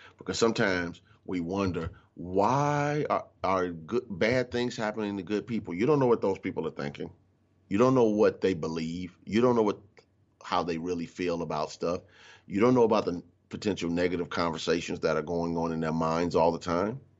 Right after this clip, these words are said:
I'd never forget Reverend Ike would say, in the,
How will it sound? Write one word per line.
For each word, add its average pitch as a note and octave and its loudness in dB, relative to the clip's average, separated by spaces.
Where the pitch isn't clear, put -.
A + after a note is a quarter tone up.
I'd F#2 2
never G2+ 4
forget G2 0
Reverend F#2 0
Ike F2 -4
would E2+ -8
say, D#2+ 0
in F2 0
the, E2 -4